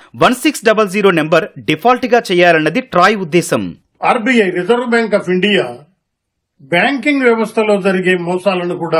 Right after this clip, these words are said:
Speaker 2: అరికట్టడానికి నెంబర్ బిగినింగ్ ఇప్పుడు వన్ ఎయిట్ డబల్ జీరో ఫ్రీ కాల్స్ చేస్తున్నాం మనం. అలా కాకుండా బ్యాంక్ నుంచి వచ్చే కాల్స్ సిరీస్ వన్ సిక్స్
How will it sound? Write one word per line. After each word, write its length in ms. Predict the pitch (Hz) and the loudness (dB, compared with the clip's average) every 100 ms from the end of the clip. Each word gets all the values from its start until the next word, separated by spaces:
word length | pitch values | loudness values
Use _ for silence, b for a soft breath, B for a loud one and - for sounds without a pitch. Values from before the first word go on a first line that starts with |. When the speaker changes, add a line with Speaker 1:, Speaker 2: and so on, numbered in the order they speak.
| 156 | -2
Speaker 2:
అరికట్టడానికి 880 | 147 147 180 170 135 113 101 196 - - | -2 -4 -4 -4 -6 -14 -12 -12 -12 -4
నెంబర్ 360 | 156 190 233 233 | 0 0 0 0
బిగినింగ్ 360 | 196 208 208 | 0 0 0
ఇప్పుడు 220 | 185 170 160 | -2 -2 -2
వన్ 180 | 175 | 0
ఎయిట్ 240 | 208 214 196 | 0 -2 -4
డబల్ 260 | 185 185 | -2 -2
జీరో 180 | 180 202 | 0 0
ఫ్రీ 220 | 208 180 | 0 -2
కాల్స్ 420 | 180 185 151 - 156 | 0 -2 -2 -4 -6
చేస్తున్నాం 400 | 143 131 120 113 | -4 -8 -8 -8
మనం. 240 | 123 - - | -10 -14 -4
అలా 160 | 156 151 | 0 0
కాకుండా 580 | 160 160 196 196 247 - _ _ _ _ _ | -2 -4 0 0 0 -4 _ _ _ _ _
బ్యాంక్ 460 | 139 175 247 254 269 | -2 0 -2 -2 -2
నుంచి 320 | 254 220 214 | 0 2 4
వచ్చే 380 | 196 185 190 180 | 2 2 0 2
కాల్స్ 440 | 190 233 - 208 - _ _ - | 0 -2 -6 -10 -10 _ _ -2
సిరీస్ 420 | 208 247 247 - | 4 4 4 0
వన్ 200 | 185 180 | 0 0
సిక్స్ 260 | 185 190 | 2 -2